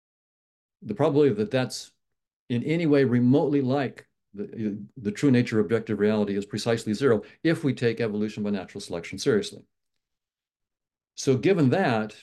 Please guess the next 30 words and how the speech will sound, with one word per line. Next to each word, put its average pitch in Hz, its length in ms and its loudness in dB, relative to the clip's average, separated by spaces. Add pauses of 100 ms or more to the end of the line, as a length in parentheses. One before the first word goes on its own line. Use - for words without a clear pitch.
(160)
my, 127 280 2
my 120 200 2
view 160 400 2
is 113 560 0 (1080)
that, 110 280 -6
and, 131 180 -2
and 127 160 4
then 151 440 0 (280)
my, 113 200 -2
the 107 260 -2
other 151 160 2
aspect 127 320 -4
of 104 60 -4
my 101 120 0
view 107 300 -2
is 104 320 2
what 117 180 -6
high 123 180 -4
energy 107 300 -2
theoretical 101 440 -2
physics 139 360 -2
is 101 100 -8
saying. 71 320 -8 (800)
They're 107 320 2
saying 113 520 0
now, 98 480 -2 (120)
uh, 92 220 -6
in 107 140 0
the 104 80 4
last 110 320 0